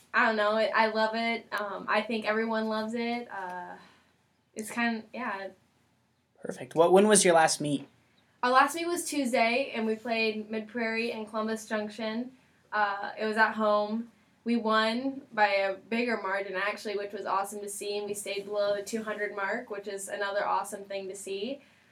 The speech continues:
Speaker 1: Um, I think everyone played a little bit worse than they expected to play, but, you know, there's conditions, there's, there's the wind, and everything is a little bit cold.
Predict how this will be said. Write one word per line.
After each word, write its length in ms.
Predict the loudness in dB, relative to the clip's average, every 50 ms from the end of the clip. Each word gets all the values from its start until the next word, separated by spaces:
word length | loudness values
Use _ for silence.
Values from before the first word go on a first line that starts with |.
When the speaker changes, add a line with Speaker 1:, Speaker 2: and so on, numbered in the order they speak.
| _ _ -2
Speaker 1:
Um, 220 | 0 2 2 2
I 80 | 2 0
think 240 | 0 0 0 2
everyone 420 | 2 2 0 0 0 -2 0 -2 -2
played 500 | -2 0 0 2 2 2 0 0 -4 -6 -8 _ _ -4
a 100 | -2 0
little 300 | 0 0 0 -2 -2 0
bit 420 | 2 4 4 4 4 4 0 -6 _ _ _ _ _ _ _ _ _ _ _ _ _ _ _ _ _ _ _ _ _ -10
worse 460 | -6 -2 0 2 4 4 2 2 2 2
than 140 | 2 2 2
they 160 | 2 0 -2
expected 520 | -2 -4 -8 -4 0 0 0 0 -2 -4
to 100 | -2 -2
play, 300 | -2 -2 -2 0 2 2
but, 220 | 2 2 0 -2 0
you 80 | 0
know, 260 | 0 0 0 0 0 -2
there's 260 | -2 -4 -4 -6 -6
conditions, 600 | -4 -2 0 0 -2 -2 -4 -4 -4 -4 -2 -2
there's, 300 | -2 -4 -4 -4 -6 -8 -12 -20 _ -10
there's 280 | -6 -2 -2 -2 -2 -2
the 120 | -4 -4
wind, 280 | -2 -2 -2 -2 -4 -4
and 100 | -4 -4
everything 300 | -4 -4 -4 -4 -4 -4
is 120 | -4 -4
a 40 | -4
little 180 | -6 -6 -6
bit 160 | -6 -6 -8 -6
cold. 400 | -4 -4 -2 0 0 -2 -4